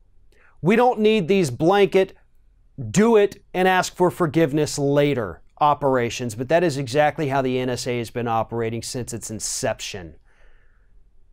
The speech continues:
The U S A Freedom Act is bad,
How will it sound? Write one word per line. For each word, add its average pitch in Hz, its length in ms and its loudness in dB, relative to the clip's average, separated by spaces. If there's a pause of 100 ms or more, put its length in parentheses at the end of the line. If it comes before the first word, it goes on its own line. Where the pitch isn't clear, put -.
(240)
The 139 120 -2
U 180 200 4
S 202 160 0
A 185 80 2
Freedom 147 380 0
Act 98 400 -10 (1040)
is 131 180 -2
bad, 104 760 -2